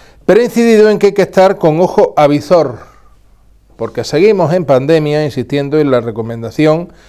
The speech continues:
de que, ante la duda, mascarilla, protegiéndote tú, protege a los demás. Jesús Aguirre ha afirmado que en otras comunidades autónomas están en un periodo ascendente importante del número de contagios, mientras que Andalucía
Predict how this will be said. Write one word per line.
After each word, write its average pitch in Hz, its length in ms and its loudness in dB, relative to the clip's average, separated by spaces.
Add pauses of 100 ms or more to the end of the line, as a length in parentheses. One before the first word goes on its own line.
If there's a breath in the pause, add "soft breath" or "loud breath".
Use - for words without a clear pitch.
(480 soft breath)
de 156 240 0
que, 180 280 -4
ante 175 420 0
la 131 160 0
duda, 165 480 2 (200)
mascarilla, 131 920 -2
protegiéndote 123 680 -6
tú, 139 320 -4 (420)
protege 113 540 -8 (440)
a - 80 -10
los 95 160 -14
demás. - 420 -20 (680)
Jesús 131 260 0
Aguirre 147 280 4
ha - 20 6
afirmado 151 420 0
que 151 80 -6
en 143 60 -2
otras 143 220 -2
comunidades 139 480 2
autónomas 151 480 0
están 135 240 -4
en 147 80 -4
un 151 100 -2
periodo 143 320 0
ascendente 143 560 -2
importante 139 800 0
del 131 200 2
número 139 360 -2
de 127 100 -2
contagios, 135 520 -2
mientras 127 340 -4
que - 80 -6
Andalucía 147 600 -2